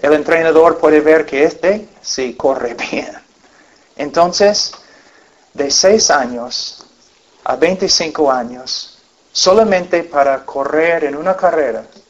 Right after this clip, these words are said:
él, él entrena. Él no tiene amigos casi. Él no sale con sus amigos. Él no puede quedarse fuera de la casa muy tarde porque tiene que dormir, tiene que comer bien.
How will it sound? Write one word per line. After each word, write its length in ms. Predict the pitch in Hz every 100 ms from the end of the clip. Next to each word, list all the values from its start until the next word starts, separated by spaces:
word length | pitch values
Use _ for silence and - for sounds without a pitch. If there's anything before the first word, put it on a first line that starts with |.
| _ _ _ _ _ _ _ _ _ _ _
él, 280 | 147 170 175 170 - - -
él 240 | 147 156
entrena. 600 | 156 139 143 135 127 127 _ _ _ _ _ _ _ _ _ _ _ _ _ _ _ - -
Él 180 | 156 156
no 160 | 170 165
tiene 320 | 165 156 143
amigos 480 | 139 147 175 185 -
casi. 500 | 190 190 214 220 - _ _ _ _ _ _ _ _
Él 180 | 156 156
no 120 | 160
sale 440 | - 160 165 185
con 160 | 185 165
sus 240 | - 160
amigos. 520 | 151 156 160 170 185 143
Él 120 | 151
no 160 | 170
puede 280 | 175 185 180
quedarse 540 | 170 160 175 170 175 160
fuera 280 | 151 180
de 120 | 175 160
la 120 | 160
casa 540 | 160 160 - 185 180
muy 260 | 156 156 156
tarde 420 | 160 165 175 175
porque 300 | 156 147 139
tiene 300 | 135 165 170
que 160 | - 151
dormir, 500 | 147 147 156 175 175
tiene 260 | 175 170
que 160 | 175 160
comer 380 | 156 151 156 170
bien. 260 | 175 170